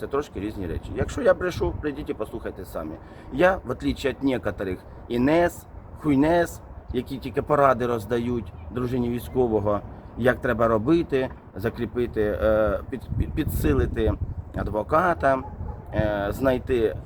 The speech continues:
е, людей, яким дійсно на поруки віддадуть військового. Так приходьте, чого ж ви?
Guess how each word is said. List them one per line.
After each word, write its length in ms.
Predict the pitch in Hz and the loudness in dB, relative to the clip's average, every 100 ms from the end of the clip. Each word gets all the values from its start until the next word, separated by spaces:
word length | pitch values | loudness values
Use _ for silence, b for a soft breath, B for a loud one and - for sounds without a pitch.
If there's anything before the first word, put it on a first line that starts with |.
| - | -4
е, 120 | 107 | -2
людей, 340 | 113 113 123 | -2 0 0
яким 320 | 110 107 120 113 | 0 -2 -4 -2
дійсно 320 | 127 - 117 | -4 -4 0
на 120 | 110 | 0
поруки 320 | 107 117 120 | 0 -4 -4
віддадуть 360 | 104 104 101 87 | -2 -2 -4 -6
військового. 440 | 101 - 156 135 | -10 -4 -2 -2
Так 140 | 151 - | -2 -4
приходьте, 500 | 359 - 190 - 120 | -6 2 2 2 -4
чого 200 | - 123 | -2 -2
ж 100 | 87 | 0
ви? 140 | 98 | -6